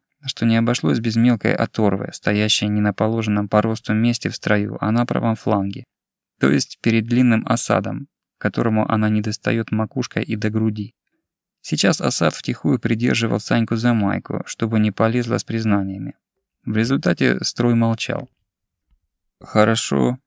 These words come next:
продолжил майор, «сформулирую вопрос по-другому. Кто взял у уважаемого Мирали книгу?» «Петька тут ни при чём, товарищ майор», не выдержала Санька. «Это я придумала». «Кто бы сомневался. Ладно.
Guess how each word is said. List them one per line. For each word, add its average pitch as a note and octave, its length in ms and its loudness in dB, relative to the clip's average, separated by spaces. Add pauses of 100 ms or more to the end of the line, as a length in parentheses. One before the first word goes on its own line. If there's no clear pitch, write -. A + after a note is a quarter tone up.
(180)
продолжил A2 480 2
майор, G#2+ 380 2
«сформулирую B2+ 680 4
вопрос A2+ 340 0
по-другому. G#2 800 0 (360)
Кто C#3+ 440 0
взял A#2+ 420 2
у G#2+ 160 0
уважаемого A2 640 2
Мирали G#2 440 2
книгу?» G2+ 500 2 (1080)
«Петька C3+ 320 2
тут C3 180 0
ни B2 120 6
при B2 160 2
чём, G#2+ 320 2
товарищ A2 420 0
майор», G#2 380 2 (140)
не G2+ 160 -2
выдержала G2+ 480 0
Санька. G#2 560 -6
«Это B2 300 0
я A#2 300 4
придумала». G2 640 -2 (840)
«Кто - 240 -2
бы A2+ 140 0
сомневался. G#2 760 -2 (260)
Ладно. A2+ 580 0